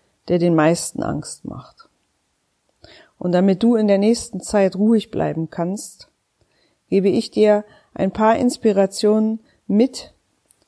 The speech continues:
und die aus meiner Sicht jetzt gerade wichtig sind. Und wie so oft beginne ich immer gerne mit einer kleinen Geschichte. Und auch jetzt möchte ich diese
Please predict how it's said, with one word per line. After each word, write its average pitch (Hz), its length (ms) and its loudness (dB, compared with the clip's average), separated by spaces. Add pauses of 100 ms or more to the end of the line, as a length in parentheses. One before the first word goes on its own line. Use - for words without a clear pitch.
(300)
und 175 540 -4
die - 140 -2
aus 180 120 -2
meiner 180 300 2
Sicht 190 260 -2
jetzt - 420 -4 (200)
gerade 165 400 2
wichtig - 400 -6
sind. - 340 -12 (1080)
Und 180 500 0 (800)
wie 196 140 2
so 202 140 2
oft - 280 -2
beginne 208 400 2
ich 214 180 0
immer 202 380 2
gerne 196 420 2
mit 202 160 0
einer 175 260 0
kleinen 170 360 -2
Geschichte. - 600 -6 (300)
Und 165 160 -4
auch 156 100 -6
jetzt 185 300 0
möchte 190 280 -2
ich 175 120 -4
diese 190 400 0